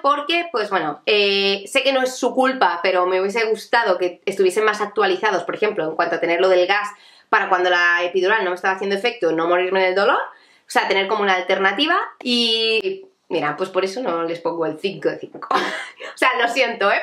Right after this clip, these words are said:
Pero es que me dolió. Cosas que me resultan importantes saber de, de este hospital, bueno, de este y de cualquier otro que tú decidas. Mira, una cosa súper importante, obviamente, cuando tú vas a tener un bebé,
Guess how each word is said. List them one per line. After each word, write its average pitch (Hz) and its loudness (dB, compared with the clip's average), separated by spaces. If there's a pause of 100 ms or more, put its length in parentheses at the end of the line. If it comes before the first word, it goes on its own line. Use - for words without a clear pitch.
Pero 226 0
es 285 -6
que 403 -6
me 262 0
dolió. 180 0 (200)
Cosas 339 0
que 262 0
me 240 2
resultan 254 -2
importantes 254 -2
saber 233 0
de, 285 -2 (180)
de 214 2
este 247 0
hospital, 240 -2
bueno, 190 0
de 190 4
este 214 -2
y 339 0
de 208 2
cualquier 190 2
otro 311 -2 (200)
que 208 0
tú 202 -6
decidas. 156 -2 (280)
Mira, 226 0
una 302 2
cosa 311 -4
súper 285 0
importante, 226 0
obviamente, 254 0
cuando 180 2
tú 185 -2
vas 196 0
a 202 -4
tener 202 0
un 202 2
bebé, 208 0